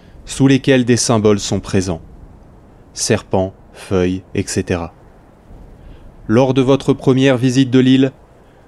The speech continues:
vous avez sans doute remarqué un bassin comportant un bateau immergé.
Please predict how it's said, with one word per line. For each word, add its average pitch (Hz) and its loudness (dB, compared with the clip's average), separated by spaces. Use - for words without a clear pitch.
vous 147 0
avez 175 4
sans 170 2
doute 156 2
remarqué 139 2
un 131 2
bassin 117 0
comportant 127 0
un 120 2
bateau 117 2
immergé. 104 0